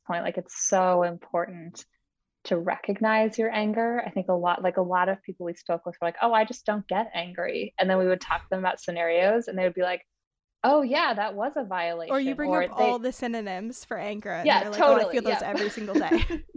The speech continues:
Speaker 1: Yeah. But they just don't wanna self-identify as an angry person because, again, it's such a stigmatized emotion, especially for women or people who identify as women. And so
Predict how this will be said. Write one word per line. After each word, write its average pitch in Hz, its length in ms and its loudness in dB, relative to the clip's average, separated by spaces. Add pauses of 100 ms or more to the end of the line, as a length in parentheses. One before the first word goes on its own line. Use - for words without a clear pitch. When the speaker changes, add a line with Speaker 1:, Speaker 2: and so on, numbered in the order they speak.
(120)
Speaker 1:
Yeah. - 460 -6 (420)
But 254 120 0
they 262 140 4
just 277 300 -8
don't 214 240 -2
wanna 220 340 -4
self-identify 185 920 -4
as 175 100 -6
an 165 160 -8
angry 185 480 -2
person 180 420 -2
because, 175 300 -6
again, 180 340 2
it's - 220 -8
such - 240 -4
a 180 80 0
stigmatized - 880 -2
emotion, 175 560 0
especially 175 800 -2
for 180 460 2 (340)
women 175 280 0
or 160 60 -2
people 170 220 -4
who 165 60 2
identify 202 400 0
as 170 100 -6
women. 165 300 -8
And 190 140 -4
so 175 400 4